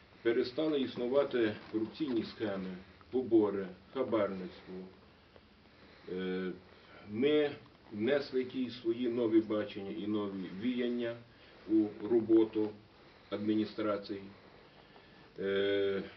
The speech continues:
зокрема, є, якщо говорити про, конкретно про Кам'янець-Подільську районну державну адміністрацію, де на сьогоднішній день я ще є головою, е, було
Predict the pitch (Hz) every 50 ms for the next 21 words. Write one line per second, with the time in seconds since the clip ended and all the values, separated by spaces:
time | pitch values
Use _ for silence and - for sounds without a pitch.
0 | - 92 90 92 117 110 120 135 143 147 139 139 135 120 113 110 107 - - 110
1 | 107 104 - - 139 120 117 117 117 117 120 113 113 113 113 104 - - 107 107
2 | 107 104 104 101 92 87 - 107 101 95 - 113 113 107 - 107 101 95 - 104
3 | 107 101 101 98 95 95 92 90 - - - - - 104 104 104 101 98 - -
4 | - - - - 104 104 104 139 147 135 - - - - 110 101 92 90 85 -
5 | - - - - - - - - - - - - - - 90 92 95 92 90 90
6 | 90 87 87 90 85 90 92 85 85 87 87 90 95 101 98 101 127 131 135 131
7 | 131 - 113 110 - - - - - - - - - - - - 160 185 196 196
8 | 196 170 170 190 190 - - 98 95 95 98 95 92 92 92 87 - - 92 90
9 | 90 90 87 87 90 87 90 87 85 85 92 87 85 - - 92 85 85 87 85
10 | 87 95 101 113 123 131 135 135 131 127 - - - - - - - - - -
11 | - - - - 104 104 104 107 110 110 107 107 107 107 104 101 98 - - -
12 | - - - 107 117 127 143 143 143 139